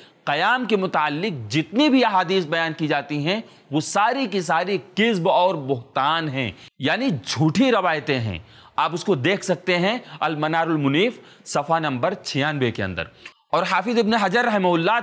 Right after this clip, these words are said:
तबयीनुल अजब में लिखते हैं, माह रजब और उसमें रोज़े रखने के सिलसिले में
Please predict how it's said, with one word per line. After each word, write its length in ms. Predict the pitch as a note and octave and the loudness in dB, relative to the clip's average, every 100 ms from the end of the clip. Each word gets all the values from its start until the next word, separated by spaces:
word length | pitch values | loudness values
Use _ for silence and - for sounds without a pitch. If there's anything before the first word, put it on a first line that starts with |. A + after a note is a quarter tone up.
| A#3+ | -2
तबयीनुल 600 | F3+ F#3 A3 A3 A3 G#3 | -2 0 2 4 4 2
अजब 460 | D#3+ E3+ C#3 G#3+ F#3 | 2 0 0 0 0
में 160 | G3+ | 0
लिखते 340 | F#3 E3+ - E3 | 0 -2 -2 -2
हैं, 360 | B2+ C#3 G#3 A3+ - _ _ - _ - | 0 -2 -2 -6 -16 _ _ -20 _ -4
माह 280 | D3 E3 G3 | -2 0 0
रजब 300 | G#3 G#3 G#3+ | 2 0 0
और 240 | - G3+ | 0 2
उसमें 260 | F3+ F3+ F#3 | 0 0 0
रोज़े 420 | E3 C#3 E3 B3 B3 | 2 2 4 4 4
रखने 360 | F#3 D3 C#3+ | 0 -2 -4
के 180 | C#3 C#3 | -2 -4
सिलसिले 440 | A#2+ C3 A2+ B2 B2 | -4 -6 -2 0 0
में 200 | C#3 | 0